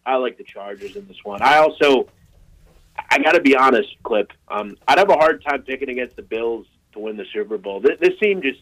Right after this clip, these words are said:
team just seems destined to get there. And I don't know if anybody noticed, but Skylar Thompson is a, a disaster. Um, it just seems like the Dolphins can't get out of their own way. Anytime they have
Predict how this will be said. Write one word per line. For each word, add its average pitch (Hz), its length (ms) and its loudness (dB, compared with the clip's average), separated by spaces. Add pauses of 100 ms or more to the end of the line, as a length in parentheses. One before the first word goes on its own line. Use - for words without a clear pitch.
(340)
team 143 200 -2
just 123 140 -10
seems 117 260 -12
destined 110 460 -10
to 95 60 -18
get 98 220 -16
there. 95 280 -16 (360)
And 139 140 0
I 170 80 4
don't 185 120 6
know 160 120 4
if 139 80 -6
anybody 110 400 -4
noticed, 110 500 -6
but 104 120 -20 (460)
Skylar 156 380 0
Thompson 107 560 -12
is 90 140 -16 (140)
a, 104 280 -4
a 98 100 -10
disaster. - 680 -6 (200)
Um, 98 400 -12 (280)
it 190 120 2
just 285 200 0
seems 220 180 -2
like 190 180 2
the 139 80 -6
Dolphins 123 540 -6
can't 117 220 -12
get 113 80 -8
out 110 160 -4
of 107 60 -12
their 104 180 -8
own 104 120 -12
way. 104 280 -6
Anytime 170 420 -4
they 147 120 -4
have 143 120 -2